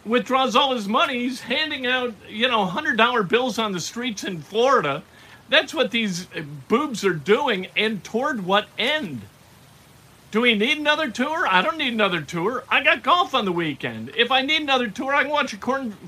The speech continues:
Ferry tour, and I'm plenty happy. It's ridiculous. All right, Breakfast with Kent tomorrow. Go to the concert tonight. Stay hydrated.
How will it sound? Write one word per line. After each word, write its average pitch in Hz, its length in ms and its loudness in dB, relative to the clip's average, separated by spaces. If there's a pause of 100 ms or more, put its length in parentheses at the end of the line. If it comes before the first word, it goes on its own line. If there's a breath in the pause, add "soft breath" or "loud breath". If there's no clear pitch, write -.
(100)
Ferry 269 380 0
tour, 175 400 -4 (320 loud breath)
and 294 100 -2
I'm 302 140 -2
plenty 262 320 -2
happy. 139 360 -2
It's 156 220 -10
ridiculous. 226 960 -4
All 226 160 2
right, 240 320 2
Breakfast 254 420 0
with 190 160 -6
Kent 240 220 -4
tomorrow. 220 460 0 (380 loud breath)
Go 277 180 4
to 269 60 4
the 233 80 0
concert 233 460 -2
tonight. 220 440 0 (160)
Stay 285 400 2
hydrated. 240 800 2